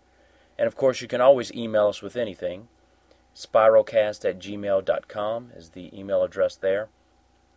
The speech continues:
Or now, just like we spoke about earlier, very, very important. Uh, now you can go to the forum at, uh, our Spirocast Fan Center at spirocast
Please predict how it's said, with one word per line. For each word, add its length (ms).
Or 260
now, 300
just 200
like 160
we 60
spoke 300
about 260
earlier, 340
very, 360
very 320
important. 500
Uh, 160
now 260
you 160
can 160
go 260
to 420
the 240
forum 560
at, 340
uh, 300
our 120
Spirocast 760
Fan 300
Center 440
at 140
spirocast 1160